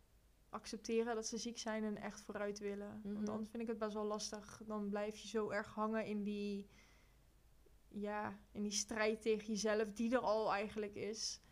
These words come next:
Speaker 1: Dan, dan vind ik het best wel lastig om iemand daaruit te krijgen.
Speaker 2: Heb
Speaker 1: Dat,
Speaker 2: je
Speaker 1: eh,
Speaker 2: tips voor mensen die even niet lekker zitten?
Speaker 1: Ehm, ja,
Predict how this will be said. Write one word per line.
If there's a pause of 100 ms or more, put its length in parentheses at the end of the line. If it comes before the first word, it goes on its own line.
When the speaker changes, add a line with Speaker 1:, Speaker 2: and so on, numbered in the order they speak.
(280)
Speaker 1:
Dan,
dan
vind
ik
het
best
wel
lastig
om
iemand
daaruit
te
krijgen.
Speaker 2:
Heb
Speaker 1:
Dat,
Speaker 2:
je
Speaker 1:
eh,
Speaker 2:
tips
voor
mensen
die (540)
even
niet
lekker
zitten? (560)
Speaker 1:
Ehm, (500)
ja,